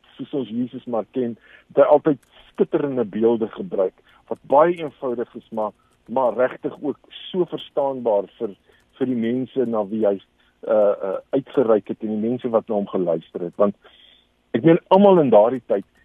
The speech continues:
het geweet wat is 'n koringkorrel. En, en almal het geweet, 'n kl-, 'n koringkorrel is maar 'n klein dingetjie en, en wat nie eintlik veel waarde het nie, as hy maar net daar lê op die dorsvloer of,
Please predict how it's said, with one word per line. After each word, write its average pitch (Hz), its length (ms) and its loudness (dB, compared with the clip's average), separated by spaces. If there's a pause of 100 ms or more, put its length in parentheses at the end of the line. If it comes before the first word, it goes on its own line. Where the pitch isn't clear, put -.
(100)
het 113 160 -6
geweet 110 480 0
wat 101 160 2
is - 140 -14
'n 107 140 -14
koringkorrel. 95 800 -6 (800)
En, 113 360 4
en 135 200 2
almal 175 240 6
het 156 140 2
geweet, 107 380 -4
'n - 80 -2 (140)
kl-, 208 220 2
'n 165 140 0
koringkorrel 190 600 2
is 151 100 -4
maar 156 160 4
'n 160 100 -4
klein 214 280 0
dingetjie 151 460 -6 (420)
en, 143 260 -4
en 147 180 -6
wat 160 180 4
nie 202 100 -4
eintlik 190 260 -2
veel 165 260 2
waarde 107 420 6
het 110 260 -4
nie, 131 140 -8
as 110 120 -8
hy 135 80 -4
maar 123 180 -4
net 139 200 -6
daar 123 240 4
lê 131 420 -2 (260)
op - 160 -10
die 131 140 -4
dorsvloer 139 800 0
of, 95 200 -6